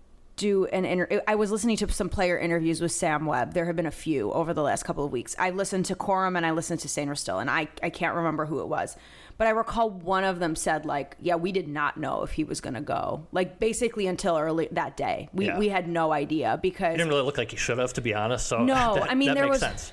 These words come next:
Speaker 1: there was one play in that game.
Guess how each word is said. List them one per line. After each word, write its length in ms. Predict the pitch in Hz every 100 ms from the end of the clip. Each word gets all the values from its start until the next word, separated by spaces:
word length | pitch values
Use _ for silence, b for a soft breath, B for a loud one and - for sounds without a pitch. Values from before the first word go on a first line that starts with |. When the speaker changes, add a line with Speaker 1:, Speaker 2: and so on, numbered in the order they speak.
| -
Speaker 1:
there 160 | 208 262
was 240 | 262 214 -
one 400 | 208 214 240 269
play 400 | - 226 202 208
in 120 | 208
that 280 | 190 160 180
game. 480 | 180 170 156 139